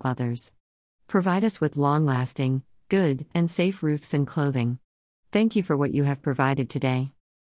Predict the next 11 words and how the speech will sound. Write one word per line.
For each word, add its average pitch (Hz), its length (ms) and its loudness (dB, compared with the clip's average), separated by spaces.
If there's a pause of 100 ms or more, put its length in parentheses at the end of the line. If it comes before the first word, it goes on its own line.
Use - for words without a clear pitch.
(260)
Deliver 202 360 2
us 156 160 2
from 147 220 0
all 143 260 2
evils, 143 520 -2 (180)
specifically, 160 840 0 (180)
that 196 160 2
are 190 140 4
of 147 100 0
this 139 220 -2
day. 123 340 0